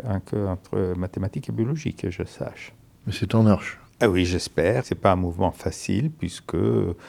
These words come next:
Speaker 1: puisque le biologique est très difficile. Et puisqu'il y a eu, euh, une hégémonie d'une vision de réduction aux molécules, euh,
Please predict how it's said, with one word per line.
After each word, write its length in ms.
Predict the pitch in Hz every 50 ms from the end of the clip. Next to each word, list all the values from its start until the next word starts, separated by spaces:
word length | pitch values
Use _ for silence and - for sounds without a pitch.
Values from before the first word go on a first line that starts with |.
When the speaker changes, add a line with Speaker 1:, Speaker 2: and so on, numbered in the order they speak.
| - - - - _ _
Speaker 1:
puisque 180 | - - - -
le 100 | 90 80
biologique 480 | 78 82 82 80 82 90 101 92 -
est 80 | - -
très 160 | - - -
difficile. 560 | 73 73 78 - - - - - - - 110 113 - _ - - - - - - - _ -
Et 80 | -
puisqu'il 380 | - - 95 - - 107 95 90
y 60 | 95
a 60 | 95
eu, 300 | 98 98 104 101 101 98 92
euh, 280 | 92 90 90 90 90 87 - - - - _ _ _
une 140 | - 104 95
hégémonie 760 | 98 98 95 101 107 104 107 110 104 104 104 107 107 104 98
d'une 240 | 85 87 90 87 85
vision 560 | 90 92 90 90 95 101 101 101 101 101 95
de 120 | 87 87
réduction 800 | 87 - 92 80 85 90 - - - - 104 98 95 90 87 87
aux 40 | 85
molécules, 720 | 85 90 90 85 87 87 - - - 120 123 131 120 95
euh, 260 | 87 85 87 87 87